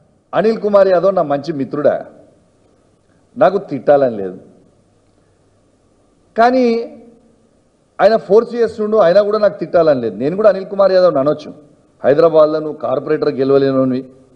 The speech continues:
ఇక నువ్వు నాకు సవాల్ విసురుతున్నావు" అని నేను అనొచ్చు, కానీ నాకు అనాలని లేదు. ఇక ఇంకొకడు ఉన్నాడు, వార్డు మెంబర్కి తక్కువ, సర్పంచ్కి ఎక్కువ.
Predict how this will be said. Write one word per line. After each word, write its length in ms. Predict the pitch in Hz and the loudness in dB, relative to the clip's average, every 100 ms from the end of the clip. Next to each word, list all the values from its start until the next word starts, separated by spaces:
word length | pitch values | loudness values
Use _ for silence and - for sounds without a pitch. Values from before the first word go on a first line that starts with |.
| _ _ _ _ _ _ _ - | _ _ _ _ _ _ _ -8
ఇక 60 | 123 | -4
నువ్వు 220 | 131 147 | 0 2
నాకు 120 | 143 | 0
సవాల్ 320 | - 131 135 | 2 2 2
విసురుతున్నావు" 420 | 131 127 113 127 | -2 -8 -6 -2
అని 80 | 127 | -2
నేను 120 | 143 | -2
అనొచ్చు, 340 | 123 120 - - | -4 -6 -8 -8
కానీ 200 | 170 202 | -4 -2
నాకు 140 | 185 | 0
అనాలని 340 | 156 151 165 127 | 2 2 2 0
లేదు. 260 | 135 - - - - - - _ _ _ _ _ _ _ _ _ _ _ _ _ _ _ _ _ - | -2 -4 -10 -20 -20 -20 -20 _ _ _ _ _ _ _ _ _ _ _ _ _ _ _ _ _ -4
ఇక 60 | 170 | 2
ఇంకొకడు 520 | 208 208 220 233 226 | 2 2 -2 0 0
ఉన్నాడు, 320 | 202 185 160 - - _ _ _ _ _ _ | 2 -2 -2 -14 -20 _ _ _ _ _ _
వార్డు 340 | 104 139 196 214 | -2 2 2 0
మెంబర్కి 840 | 214 208 208 196 202 202 185 - - _ _ _ _ _ _ _ _ _ _ _ | -4 -2 -2 -2 -6 -6 -8 -12 -20 _ _ _ _ _ _ _ _ _ _ _
తక్కువ, 480 | 160 170 202 208 233 - - _ _ _ _ _ _ _ - | -2 0 2 0 0 -10 -20 _ _ _ _ _ _ _ 0
సర్పంచ్కి 460 | 185 175 175 147 196 | 0 2 -2 -4 -8
ఎక్కువ. 340 | - 120 | -4 -4